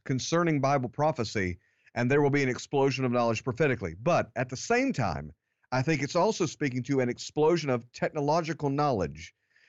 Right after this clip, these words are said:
Now, we have to ask ourselves, are we seeing the fulfillment of that right now? You know, in the nineteen fifties, knowledge, in a general sense, this happens differently in different sectors of society.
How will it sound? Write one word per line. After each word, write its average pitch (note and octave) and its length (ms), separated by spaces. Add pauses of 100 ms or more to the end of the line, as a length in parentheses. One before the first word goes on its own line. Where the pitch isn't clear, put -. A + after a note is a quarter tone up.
(100)
Now, C#3 120
we D#3 100
have D#3+ 100
to D#3+ 80
ask F#3+ 220
ourselves, C3+ 400
are E3 180
we F3+ 200
seeing F3 400
the D3 80
fulfillment E3 500
of G#2+ 140
that A2 200
right A#2 240
now? A2+ 400 (380)
You C#3+ 80
know, D#3 140
in C#3 80
the C#3 80
nineteen D#3+ 560
fifties, A2 720 (400)
knowledge, B2 720
in G#3 140
a G#3+ 40 (160)
general E3+ 300
sense, D3 240
this D#3+ 140
happens C#3+ 360
differently C3 380
in A#2+ 60
different B2 260
sectors A#2+ 340
of G2 80
society. G2+ 500